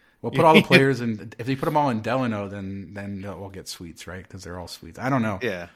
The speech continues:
Speaker 1: But it's kind of, it's intriguing, and I, I imagine that there's a lot of negotiation that has to go on between the, the teams and the players and the city and everything else. So we, we, we might expect to s-, hear something soon, because at some point they're gonna have to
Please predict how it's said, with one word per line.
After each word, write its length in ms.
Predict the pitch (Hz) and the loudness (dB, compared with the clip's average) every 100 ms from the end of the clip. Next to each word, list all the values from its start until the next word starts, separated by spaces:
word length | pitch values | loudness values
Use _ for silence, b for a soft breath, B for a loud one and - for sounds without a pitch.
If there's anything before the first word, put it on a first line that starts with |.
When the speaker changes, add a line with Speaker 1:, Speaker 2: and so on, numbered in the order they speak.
| - | -6
Speaker 1:
But 320 | 110 110 - - | -4 -4 -8 -12
it's 120 | 131 | 2
kind 160 | 226 233 | 4 6
of, 80 | |
it's 200 | 139 135 | 4 -2
intriguing, 580 | 156 139 170 170 170 165 | -2 0 0 0 0 -2
and 140 | 127 120 | -2 -2
I, 200 | 123 - - | -2 -4 -6
I 80 | 120 | -4
imagine 460 | 113 131 160 151 | 0 0 0 2
that 120 | 123 | 0
there's 300 | 120 110 107 - | 0 -4 -6 -8
a 40 | |
lot 180 | 117 120 | -2 0
of 80 | 113 | 0
negotiation 640 | 98 107 107 110 110 120 | -2 -4 -4 -6 -6 -6
that 80 | 113 | -6
has 160 | 107 107 | -6 -8
to 80 | |
go 160 | 101 113 | -6 -4
on 140 | 110 | -2
between 300 | 110 101 104 | -4 -8 -8
the, 180 | 98 92 - | -8 -10 -14
the 80 | 98 | -14
teams 460 | - 113 110 107 | -6 -4 -2 -4
and 60 | 98 | -8
the 60 | 95 | -10
players 460 | 107 110 104 104 | -6 -4 -4 -6
and 80 | 95 | -10
the 60 | 92 | -12
city 340 | 113 104 101 | -10 -10 -8
and 80 | 95 | -10
everything 260 | 85 85 | -12 -12
else. 300 | 98 87 82 - b | -12 -14 -16 -20 b
So 280 | - 92 87 | -12 -8 -8
we, 160 | 90 101 | -8 -12
we, 320 | 98 104 98 - - | -10 -8 -8 -12 -12
we 60 | 107 | -6
might 220 | 110 127 | -4 -4
expect 320 | - 120 110 | -4 -4 -4
to 60 | 107 | -6
s-, 320 | - - - | -8 -10 -12
hear 340 | 104 - 117 | -12 -6 -6
something 360 | 120 113 107 101 | -4 -6 -6 -6
soon, 380 | - 120 104 98 | -4 -4 -4 -4
because 400 | 95 98 90 - b - | -6 -8 -10 -16 b -10
at 100 | 107 | -2
some 160 | 156 | 0
point 160 | 165 151 | 4 4
they're 80 | 127 | 4
gonna 140 | 123 | 4
have 80 | 123 | 4
to 340 | 110 101 - | 2 -4 -8